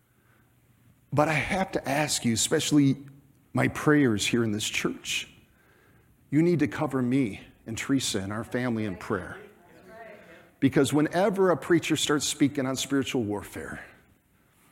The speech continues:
literally all hell breaks loose. Just this week, our little Dookie, our little male wiener dog,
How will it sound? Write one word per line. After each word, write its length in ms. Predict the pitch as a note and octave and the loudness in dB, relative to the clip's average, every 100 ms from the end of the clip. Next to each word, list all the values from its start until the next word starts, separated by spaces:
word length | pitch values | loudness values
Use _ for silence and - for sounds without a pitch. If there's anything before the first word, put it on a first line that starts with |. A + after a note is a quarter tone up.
| _ _ _ _ - | _ _ _ _ 0
literally 480 | C3+ B2+ G#2+ G2+ F#2+ - | 2 2 0 -2 -6 -4
all 340 | A2+ A#2 A#2 | 0 0 -2
hell 760 | - - - A#2 G2 G2 - - | -10 -14 -6 -4 -4 -6 -12 -20
breaks 480 | - F#2 F#2 - - - | -12 -10 -10 -10 -14 -12
loose. 480 | G2+ F#2+ D#2+ G2+ - A#2 B2 - _ _ _ _ _ _ _ _ _ _ _ _ _ _ _ _ _ _ _ _ _ _ _ _ _ _ _ _ _ _ _ _ _ _ _ _ | -12 -10 -4 -2 -2 -6 -20 -20 _ _ _ _ _ _ _ _ _ _ _ _ _ _ _ _ _ _ _ _ _ _ _ _ _ _ _ _ _ _ _ _ _ _ _ _
Just 240 | - G#2 - | -8 -6 -4
this 240 | A2 - | -6 -4
week, 300 | A#2+ A2+ - - - - _ _ _ _ _ _ _ _ _ _ | -2 -4 -8 -16 -18 -20 _ _ _ _ _ _ _ _ _ _
our 100 | - | -6
little 220 | G2 G#2+ | -2 -2
Dookie, 480 | F#2+ B2+ B2+ G2 F#2 - - - | 0 0 0 -4 -10 -12 -20 -18
our 120 | F2+ F2 | -12 -6
little 320 | F#2 E2 F2 - - _ - _ - | -4 -6 -8 -14 -20 _ -20 _ -4
male 420 | G#2+ F#2+ F2 - - | -2 -2 -6 -12 -4
wiener 260 | A2 G#2 | -2 0
dog, 300 | F2 F2 F2 | -2 -6 -12